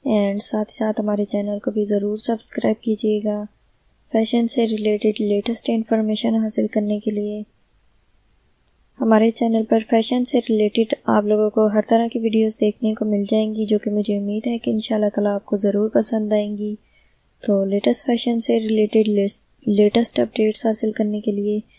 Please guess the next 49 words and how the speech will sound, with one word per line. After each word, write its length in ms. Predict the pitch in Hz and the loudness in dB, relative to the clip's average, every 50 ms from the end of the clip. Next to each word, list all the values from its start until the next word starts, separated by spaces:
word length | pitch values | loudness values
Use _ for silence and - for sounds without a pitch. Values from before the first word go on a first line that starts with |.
| _ - - _ _ _ _ - | _ -20 -20 _ _ _ _ -2
हमारे 300 | 226 214 208 202 208 220 | 2 4 4 4 4 4
channel 360 | 220 - 233 220 214 214 208 | 2 2 2 2 4 4 4
latest 360 | 202 208 208 - 233 233 - - | 2 2 2 2 0 0 0 0
fashion 340 | 233 226 - - 226 220 220 | -2 0 0 0 0 0 0
staff 320 | - - - 220 220 - - | 0 0 0 0 0 0 -2
को 80 | 226 214 | -2 0
ज़रूर 340 | 208 214 196 202 202 208 220 | 0 0 0 2 0 0 0
subscribe 500 | - 233 220 220 - - - 220 220 214 - | 0 -2 -2 -2 -4 -2 0 0 0 0 0
कीजिएगा। 520 | - 226 214 202 208 214 208 208 214 214 | -2 -2 -2 0 0 0 0 2 0 0
साथ 320 | 214 - 226 233 226 - - | 0 0 -2 -4 -2 -2 -2
में 120 | 240 233 | 0 0
दिए 160 | 226 226 226 220 | 2 2 2 2
गए 100 | 220 208 | 2 2
बेल 220 | 202 208 208 220 233 | 2 2 2 2 2
icon 300 | 240 233 - 247 226 220 | 0 0 0 -2 -2 0
पर 100 | - 220 | 0 2
लाजमी 360 | 214 208 208 202 - 214 214 220 | 2 2 0 0 0 -2 -2 0
click 220 | - 220 220 - - | -2 -2 -4 -4 -4
कीजिएगा 540 | - 214 214 208 214 214 208 214 208 214 220 - _ _ _ _ _ _ _ _ _ - | -4 -4 0 2 2 2 4 2 0 -2 -4 -8 _ _ _ _ _ _ _ _ _ 0
ताकि 180 | 220 214 - | 0 2 2
हमारी 340 | 214 214 208 214 208 208 - - - | 2 2 2 2 2 0 0 0 0
आने 180 | 214 208 208 214 | 2 2 2 2
वाली 220 | 214 214 208 208 208 | 0 0 -2 -2 -2
हर 160 | 214 214 214 | -2 -4 -2
नई 200 | 208 208 208 208 208 | -2 -2 -4 -4 -4
वीडियो 260 | 202 208 202 208 214 | -4 -2 -2 -2 -2
का 120 | - 214 | -2 -2
notification 760 | 202 202 202 - 214 - - - 220 214 - 226 214 214 214 220 - _ _ _ _ _ _ _ - | -4 -4 -4 -4 -4 -6 -4 -4 -4 -2 -2 -4 -4 -4 -6 -8 -12 _ _ _ _ _ _ _ -4
और 340 | 220 202 202 196 196 196 - - | -2 -2 0 0 0 -2 -2 -2
updates 520 | 220 196 - - - 202 202 202 - - - | -4 -4 -2 0 0 0 0 0 -2 -4 -4
आप 180 | 208 208 208 220 | -4 -2 0 0
लोगों 220 | 208 202 202 202 | 0 0 0 -2
को 120 | 196 - 202 | -4 -4 -4
मिलती 320 | 196 196 190 - 226 220 | -4 -4 -2 -2 0 0
रहें 320 | 220 214 214 214 208 208 208 | 0 0 -2 -2 -4 -2 -2
और 100 | 208 202 | 0 0
आप 180 | 202 196 196 - | 0 0 0 -2
लोग 140 | 208 196 190 | -2 -2 -2
इसी 200 | 196 202 - 220 220 | -4 -4 -4 -4 -2
तरह 240 | - 214 - 214 208 | -2 -2 -2 -2 -2
से 140 | - - | -2 -4
हमारी 280 | 220 208 214 208 202 202 | -2 -2 -2 -2 -2 -2
नई 220 | 202 202 202 202 202 | -2 -2 -2 -2 -2
नई 160 | 202 202 202 | -4 -4 -4
videos 380 | 202 202 196 202 202 202 196 - | -4 -4 -2 -2 -2 -2 -2 -4
को 120 | - - 202 | -4 -4 -4
enjoy 300 | 196 190 196 196 190 190 | -2 -2 -2 -4 -4 -2
करते 340 | - - 190 - - - 208 | -2 -4 -4 -4 -4 -4 -2
रहें। 340 | 214 214 214 208 208 214 | 0 0 -2 -2 -4 -6